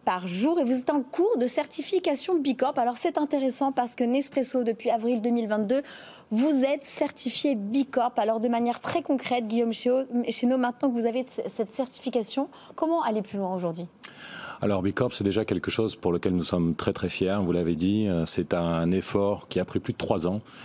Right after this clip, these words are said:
Speaker 2: euh, à être atteint. Euh, c'est, euh, ça, ça démontre finalement les efforts qui ont été faits par Nespresso depuis plus de vingt ans, euh, dans l'aspect durabilité. Comment aller plus loin ? C'est une, euh, un vrai challenge, bien entendu, parce que la raison pour laquelle nous avons choisi B Corp, parce que c'est compliqué,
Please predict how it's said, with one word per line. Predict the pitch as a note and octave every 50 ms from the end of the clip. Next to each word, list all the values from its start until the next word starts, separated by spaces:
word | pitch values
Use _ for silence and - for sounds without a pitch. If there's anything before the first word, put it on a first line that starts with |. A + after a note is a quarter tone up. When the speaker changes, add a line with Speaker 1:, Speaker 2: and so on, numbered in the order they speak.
| - - C3 - - - - -
Speaker 2:
euh, | -
à | - - - - - - - D#2+
être | D#2+ - -
atteint. | E2+ E2 - - E2+ D#2+ - G#2+ - - - - E2
Euh, | E2 D#2+ -
c'est, | - - - - D2+ - - -
euh, | D#2+ D#2 D#2 D#2 D#2 D2+ D2+ D2+
ça, | D2 - - D#2+ D2+ D2+
ça | - - - - D#2+ D2+
démontre | C#2+ G2 F#2+ F2+ F#2+ F#2+ G2 G#2 G2+ - - -
finalement | - F2 E2 E2+ F2 F#2
les | F#2+ E2+ D#2 D#2+
efforts | - - F2 E2
qui | - F2
ont |
été | D#2 - F2+
faits | - F2 -
par | - E2+
Nespresso | E2 D#2+ D2+ - - - E2 - - F#2
depuis | E2+ D#2+ - - - E2 D#2+ - - - - - - - -
plus | - G2
de | F2+
vingt | F#2 F#2 F2+ - - G#2+
ans, | G#2 G2+ F#2+ F2 D#2 E2
euh, | D#2 E2 D#2+ D#2+ D#2+ D#2+ D#2+ D#2+
dans | D2+ D2 E2 E2 E2 D#2+ D#2+ D#2+ D#2+
l'aspect | D#2+ D#2+ - - F2+
durabilité. | F#2 F#2 F2+ E2+ F2 E2+ D#2+ - E2+ E2 E2 - - - - - - -
Comment | - A2+ A#2 A#2
aller | B2 B2
plus | A2+ - - A2
loin ? | A2 A2+ B2 C#3 D3 C#3+
C'est | - - G2+ E2 - - - -
une, | F#2+ F#2+ F#2+ F#2 F#2 E2+ D#2 -
euh, | C#2+ E2 F2 F2+ F2 F2 E2+ E2+ E2 D2+ - - -
un | F2+ G2+
vrai | F#2+ G#2 B2 -
challenge, | - G#2+ G2 F2+ F2+ A2 B2+ - - -
bien | - F#2+ F#2
entendu, | F2+ E2+ - F2+ F2+ G2+ B2 C3
parce | - E2 - -
que | - F2+
la | F2+ F2
raison | F#2 F#2 G2+ A2+
pour | - G2+
laquelle | F#2+ F2+ - F#2+
nous | F#2+ D#2+
avons | F#2 D#2+ F#2 F2
choisi | - F#2+ E2 E2+
B | E2 F2
Corp, | - G2+ G#2 -
parce | - E2+ -
que | - -
c'est | - - -
compliqué, | - F2+ E2 - - - - A2 C3 C3